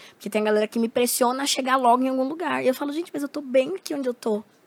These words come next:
Calma, sabe? É um processo e eu tô muito confortável. Eu acho até que eu tô caindo na zona de conforto, talvez, assim. Não, não de, de cria-, como criação, mas como, tipo, pô, faz um projeto, bota na,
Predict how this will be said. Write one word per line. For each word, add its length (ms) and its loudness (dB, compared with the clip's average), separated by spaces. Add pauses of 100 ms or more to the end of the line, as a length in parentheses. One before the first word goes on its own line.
(560)
Calma, 420 2
sabe? 320 2
É 40 4
um 80 0
processo 760 -2
e 100 0
eu 100 8
tô 120 0
muito 220 0
confortável. 760 -2 (300)
Eu 140 8
acho 180 0
até 140 -2
que 40 -6
eu 40 -4
tô 100 -4
caindo 380 -2
na 100 -2
zona 200 -2
de 100 -6
conforto, 520 -4
talvez, 460 0
assim. 320 -4 (480)
Não, 380 2
não 260 2
de, 560 2 (720)
de 100 -6
cria-, 220 2
como 260 2
criação, 680 4 (400)
mas 420 2
como, 540 4
tipo, 380 -2
pô, 280 2
faz 340 0
um 80 0
projeto, 680 0
bota 260 0
na, 180 -2